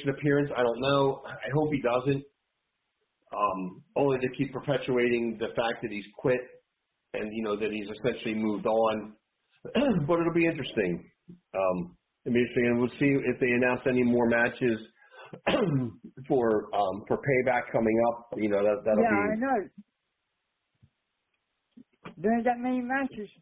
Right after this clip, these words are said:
Speaker 1: Yeah, so, and, and again, it doesn't have to be a very big card. They need about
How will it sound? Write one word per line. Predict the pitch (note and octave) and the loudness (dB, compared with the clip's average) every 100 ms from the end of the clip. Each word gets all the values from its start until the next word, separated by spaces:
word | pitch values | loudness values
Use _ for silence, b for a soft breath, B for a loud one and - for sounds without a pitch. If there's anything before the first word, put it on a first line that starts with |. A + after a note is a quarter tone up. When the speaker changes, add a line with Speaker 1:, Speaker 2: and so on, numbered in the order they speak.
| _ _ _ _ _ _ | _ _ _ _ _ _
Speaker 1:
Yeah, | F#3+ - - - G2+ F2 F2 - | -12 -12 -18 -8 -4 -2 -2 0
so, | A#2 | 0
and, | A#2+ C3+ | 2 0
and | D3+ E3+ | 2 0
again, | E3 E3 | 2 2
it | C#3+ C#3+ | 2 2
doesn't | G3 | 0
have | G3+ | 0
to | D#3 | 0
be | D#3+ | 0
a | C#3 | 2
very | C3+ C3 | 2 2
big | A#2+ C3+ | 0 -2
card. | C#3 C3 C3+ | 0 0 2
They | C#3 | 2
need | D3+ D3+ | 2 0
about | - C3 C3 | 0 0 2